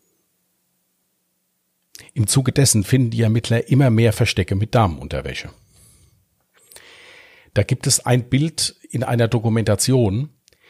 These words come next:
da stehen wirklich, ich will nicht übertreiben, bestimmt zehn große Müllsäcke voll mit Unterwäsche.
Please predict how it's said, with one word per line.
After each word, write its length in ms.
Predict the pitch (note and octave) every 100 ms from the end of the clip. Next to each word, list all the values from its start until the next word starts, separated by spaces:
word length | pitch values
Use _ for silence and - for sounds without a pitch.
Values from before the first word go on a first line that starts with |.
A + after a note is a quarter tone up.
| - - -
da 120 | F#2+
stehen 320 | - A#2 C3+
wirklich, 520 | B2+ - D#3 - - _ _
ich 360 | - - - A2
will 120 | C3
nicht 160 | C#3
übertreiben, 500 | - G#2+ - A#2 F#2
bestimmt 640 | - A2 - C3+ E3 - -
zehn 500 | - C3+ C#3+ G#3+ -
große 520 | G#2+ G2+ D3+ E3 D#3+
Müllsäcke 720 | A#2+ C#3+ E3+ B2+ F#2+ F2+ G#2
voll 420 | - G#2+ G2 B2 - _ _ -
mit 240 | A#2 -
Unterwäsche. 800 | F3 F3 F#2+ E2 D2+ D2 -